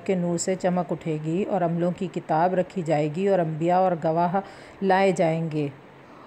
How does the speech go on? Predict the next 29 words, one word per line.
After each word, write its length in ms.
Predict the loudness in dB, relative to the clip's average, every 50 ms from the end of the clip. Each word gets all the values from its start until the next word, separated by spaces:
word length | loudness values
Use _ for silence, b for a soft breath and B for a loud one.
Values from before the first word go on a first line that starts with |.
| -6 0
और 140 | 2 2 4
लोगों 300 | 4 2 2 2 2 2
के 140 | 2 0 2
दरमियान 500 | 2 2 2 2 0 0 0 0 0 0
हक 220 | 0 -2 -2 -2
के 120 | -2 -4
साथ 220 | -2 0 0 0 0
फ़ैसला 340 | -2 -4 -6 -6 -6 -8 -6
किया 260 | -4 -4 -4 -4 -2
जाएगा 360 | -2 -2 -2 -2 0 0 0
और 100 | 2 2
उन 140 | 0 -2 -2 -2 -2
पर 180 | 0 0 0
जुल्म 320 | 0 -2 -2 -2 0 0 0
नहीं 320 | -2 -2 -2 -2 -2 -2
किया 240 | -2 -2 0 0 0
जाएगा। 420 | 0 -2 -2 -4 -4 -4 -6 -8 -8 -12 -18 B B B B B -2 0
और 80 | 0 2
जिन 240 | 4 4 4 4
लोगों 180 | 4 4 4 4
ने 120 | 2 2 2
कुफ्र 400 | 0 -2 -2 0 0 0 0 -4 -8
किया 560 | -10 -6 -4 0 0 2 2 4 4 4 4 2
वो 220 | 2 2 0 0
जहन्नम 420 | 2 2 2 2 2 0 0 -2
की 140 | -2 -4 -6 -4
तरफ 280 | -2 0 0 0 0 -2 -4 -2
ग्रोह 260 | 0 2 2 2 0
दर 220 | 0 2 2 0